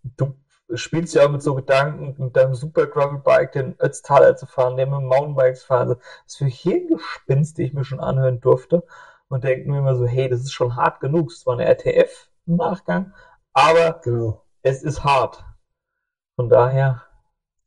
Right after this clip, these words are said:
Speaker 1: das sind, das sind, das kannst du machen.
Speaker 2: Also ich,
Speaker 1: Du
Speaker 2: ich
Speaker 1: hättest
Speaker 2: hoffe
Speaker 1: auch den, den Flair und den Vibe, das wär so dein Ding. Glaub ich schon.
Speaker 2: <laughs> Mit dem Mountainbike Ötztaler zu fahren. Weißt du, hast du den, äh, nicht den Kerl gesehen, der beim Ötztaler mit diesem Holzfahrrad mitgefahren ist?
Speaker 1: Nee, ich war zu weit vorne.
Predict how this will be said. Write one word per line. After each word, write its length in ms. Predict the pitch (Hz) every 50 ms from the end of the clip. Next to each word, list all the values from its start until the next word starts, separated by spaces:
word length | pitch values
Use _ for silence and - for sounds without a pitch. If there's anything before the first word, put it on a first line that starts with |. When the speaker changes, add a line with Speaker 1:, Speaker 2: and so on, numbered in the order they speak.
| _ _ -
Speaker 1:
das 200 | - 127 - -
sind, 220 | 156 151 147 -
das 160 | - 139 -
sind, 160 | - 147 143 -
das 120 | 131 -
kannst 260 | - 143 143 - - -
du 80 | 185
machen. 320 | 185 131 104 104 110 113 - _ _ _ _ _ _ _ _ _ _ _ _ _ _ _ _ _ _
Speaker 2:
Also 180 | - 139 139 147
ich, 220 | 151 160 156 - -
Speaker 1:
Du 80 | 131
Speaker 2:
ich 60 | 127 139
Speaker 1:
hättest 120 | 156 147 170 165 170
Speaker 2:
hoffe 80 | 165 156
Speaker 1:
auch 60 | 156
den, 320 | 156 160 143 131 120 - _
den 200 | - 139 123 120
Flair 420 | - - - - 147 165 190 202 -
und 80 | 175
den 220 | 131 123 117 113 117
Vibe, 360 | 160 131 - 165 147 - - _ -
das 180 | - 123 -
wär 120 | 147 143 143
so 100 | 143 139
dein 300 | 139 143 139 151 156 151
Ding. 280 | 160 160 151 127 117 - _ _ _ _ _ _ _ _ _ _ _ _ _ _ _ _
Glaub 200 | - 143 147 147
ich 80 | 143 -
schon. 200 | - 135 123 120 - -
Speaker 2:
<laughs> 400 | 143 143 139 - - - _ -
Mit 120 | 165 151 - -
dem 640 | 165 139 - - - - - 135 - 123 123 123 123
Mountainbike 460 | 123 127 151 165 143 139 135 135 120
Ötztaler 280 | 143 147 - 139 127 117
zu 100 | - 120
fahren. 220 | - - 127 131 - _ _ _ _ -
Weißt 200 | 120 143 202 226 180
du, 40 |
hast 160 | 151 156 156 147
du 40 |
den, 180 | 139 139 135 135
äh, 340 | 120 - 131 135 135 135 135 139
nicht 140 | 156 160
den 160 | - - 180 160
Kerl 200 | - 160 156 165
gesehen, 300 | 151 139 139 151 165 165
der 60 | 156
beim 180 | 139 135 127 120
Ötztaler 480 | 147 151 - - - - 180 165 156
mit 140 | 147 139 131 127
diesem 220 | 127 127 113 -
Holzfahrrad 720 | 120 135 151 143 - - - 170 170 175 180 180 - -
mitgefahren 500 | 175 180 175 - 175 - - 180 185 220
ist? 160 | 240 - - -
Speaker 1:
Nee, 180 | 120 123 127
ich 80 | 120 117
war 100 | 123 120
zu 120 | - -
weit 160 | 120 110 110
vorne. 320 | - - 123 127 120 117